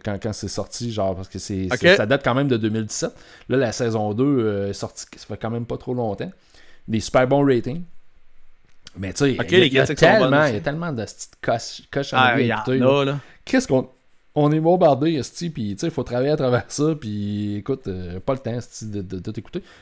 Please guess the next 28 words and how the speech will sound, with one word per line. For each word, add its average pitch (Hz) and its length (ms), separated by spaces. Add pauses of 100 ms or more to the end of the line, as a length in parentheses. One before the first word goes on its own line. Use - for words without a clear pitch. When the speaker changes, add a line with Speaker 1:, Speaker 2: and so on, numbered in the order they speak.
Speaker 1:
Fait 107 100
que - 100
Sinner, 147 340
ça 104 200
a 98 80
comme 135 200
passé 123 320
sous 143 100
le 123 80
radar, 117 340
mais, 95 300
euh, 92 280 (640)
euh, - 40 (560)
écoute, - 300
euh, 82 220
c'est, 76 180
c'est - 140 (200)
Speaker 2:
Fait 143 120
que - 60
t'as 160 120
pas 185 120
eu 180 60
le - 60
temps 208 120
de 180 80
commencer 147 480
O 135 200
D. 156 200